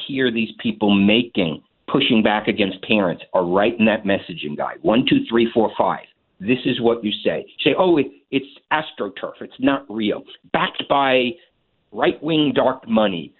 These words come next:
You know, all of these sort of things. We don't really teach C R T. That's not true. It's only an academic law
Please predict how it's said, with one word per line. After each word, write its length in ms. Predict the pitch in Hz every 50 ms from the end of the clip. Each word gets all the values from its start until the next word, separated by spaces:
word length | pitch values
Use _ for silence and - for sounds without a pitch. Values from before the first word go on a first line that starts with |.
| _ _ _
You 100 | - 107
know, 200 | 98 92 92 - -
all 340 | - 175 190 202 196 196 180
of 60 | 160
these 160 | 151 160 147 - -
sort 220 | - 131 127 127 117
of 160 | 117 117 -
things. 220 | 101 87 90 107
We 80 | 160 233
don't 180 | 277 285 277
really 320 | 233 233 233 220 208 185 - - -
teach 180 | 190 165 - - - -
C 140 | - 131 120
R 180 | 110 107 92 87
T. 220 | - - 110 98
That's 240 | 139 190 - - -
not 220 | 196 170 170 - -
true. 200 | - 170 139 117
It's 140 | 104 - 175
only 260 | 175 190 202 175 170
an 100 | 147 139
academic 760 | 139 151 151 - 131 120 98 120 135 151 160 147 - 151 - _ _ _ _ _ -
law 220 | 104 120 135 147